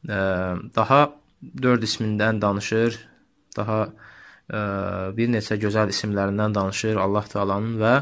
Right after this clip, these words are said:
ə, əl-, ə, bu isimlərdən Əl-Afu, Əl-Ğafur, Əl-Ğaffar, Ət-Təvvab isimləridir bugünkü dərsimizdə və bu, ə, isimlərin bəziləri, ə, bir çox ayələrdə yanaşı işlənir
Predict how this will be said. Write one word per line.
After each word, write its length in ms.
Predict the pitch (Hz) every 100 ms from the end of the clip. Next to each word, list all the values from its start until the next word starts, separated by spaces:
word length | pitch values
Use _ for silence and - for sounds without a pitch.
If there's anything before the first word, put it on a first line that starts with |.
| 143 - - - - - _ _ _ _
ə, 180 | - 104 107 101 101 101 - - - - - - _ _ _ - -
əl-, 240 | 113 113 104
ə, 160 | 110 104 101 110
bu 80 | 135
isimlərdən 640 | - 117 107 104 110 120 113
Əl-Afu, 480 | 113 92 - 131 139 147 - _ - - - 110
Əl-Ğafur, 720 | 110 107 110 - 127 135 127 - 113
Əl-Ğaffar, 960 | 113 104 107 - - 117 123 123 123 - - -
Ət-Təvvab 720 | - 120 104 104 113 117 -
isimləridir 960 | - 107 101 95 101 104 - 113 120 -
bugünkü 400 | - 101 101 104
dərsimizdə 640 | 104 95 - 101 98 113 143 - - - - -
və 180 | 107 135 139
bu, 140 | 131 135
ə, 240 | - 113 -
isimlərin 640 | - 110 107 101 107 120
bəziləri, 560 | 117 120 110 101 101 120 123 - - -
ə, 160 | - 101 98 95 92 92 92 - _ _
bir 220 | 123 120 123
çox 180 | 117 -
ayələrdə 560 | 107 104 101 101 113
yanaşı 380 | 110 104 98 120
işlənir 560 | - 117 104 107 120